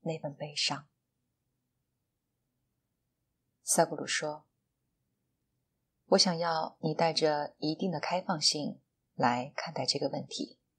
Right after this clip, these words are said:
因为如果某人处于悲伤之中，你不会告诉他们真相。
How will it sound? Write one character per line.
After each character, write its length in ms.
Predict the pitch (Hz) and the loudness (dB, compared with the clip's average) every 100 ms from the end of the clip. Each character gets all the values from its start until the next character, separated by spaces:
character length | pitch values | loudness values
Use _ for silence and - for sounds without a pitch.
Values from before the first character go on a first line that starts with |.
| _ _ _ _ _ _ _ _ _ _ _ _ _ _ _ _ _ _ _ _ | _ _ _ _ _ _ _ _ _ _ _ _ _ _ _ _ _ _ _ _
因 180 | 214 233 | 8 10
为 420 | 202 196 190 - | 8 4 -2 -2
如 180 | - 226 | 6 6
果 320 | 226 180 175 | 8 6 6
某 180 | - 160 | 4 0
人 220 | 143 160 | 0 -2
处 160 | 170 143 | 0 0
于 100 | 135 | 4
悲 160 | 165 | 4
伤 220 | 170 190 185 | 4 -2 0
之 140 | 202 | 0
中， 260 | 180 180 - _ _ _ _ _ _ _ _ _ _ _ _ _ _ | 0 -6 -12 _ _ _ _ _ _ _ _ _ _ _ _ _ _
你 120 | - 160 | 2 6
不 180 | 151 | 6
会 400 | 151 180 160 - - | 6 4 0 -6 2
告 120 | 170 | 2
诉 160 | - 139 | 4 0
他 140 | 139 | -2
们 80 | 139 | -4
真 240 | 147 151 | -6 -2
相。 300 | - 165 - | 0 0 -6